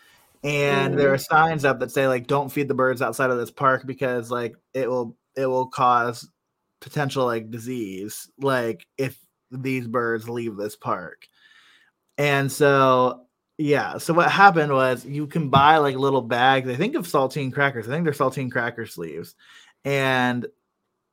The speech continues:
Speaker 1: if you have that bag, you're making friends. I think at one point I had, like, six birds on me. Um, and they were, like, on your head, on your shoulders, on your hands, all that kind of stuff. And they were, like, so docile, and because they're so accustomed to people,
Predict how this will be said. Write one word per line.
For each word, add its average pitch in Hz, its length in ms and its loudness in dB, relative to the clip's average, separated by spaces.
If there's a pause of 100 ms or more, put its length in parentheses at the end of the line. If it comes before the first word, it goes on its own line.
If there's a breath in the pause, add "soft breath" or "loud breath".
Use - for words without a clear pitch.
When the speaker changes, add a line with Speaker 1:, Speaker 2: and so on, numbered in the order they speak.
(100)
Speaker 1:
if 139 100 0
you 156 140 2
have 165 240 4
that 131 160 4
bag, 123 440 2
you're 127 140 -2
making 123 320 -6
friends. 98 500 -8
I 147 120 2
think 185 180 0
at 147 80 -2
one 139 160 2
point 143 160 -2
I 135 60 -4
had, 131 160 -2
like, 113 160 -6
six 127 240 -8
birds 120 320 -4
on 139 160 0
me. 147 160 -6
Um, 139 960 -2
and 139 80 -4
they 143 60 0
were, 139 100 2
like, 135 200 0
on 135 220 -2
your 131 120 -2
head, 127 600 -4
on 127 220 -4
your 127 80 -8
shoulders, 123 840 -4
on 127 140 -4
your 131 120 -8
hands, 123 600 -8
all 123 140 -2
that 120 140 -6
kind 131 100 -4
of 127 80 -6
stuff. 123 380 -4
And 156 120 -4
they 202 120 2
were, 220 100 6
like, 151 180 2
so 165 280 0
docile, 131 720 2
and 139 200 -8
because 170 260 -6
they're 165 100 -4
so 190 220 -2
accustomed 170 400 -6
to 107 60 -10
people, 117 400 -6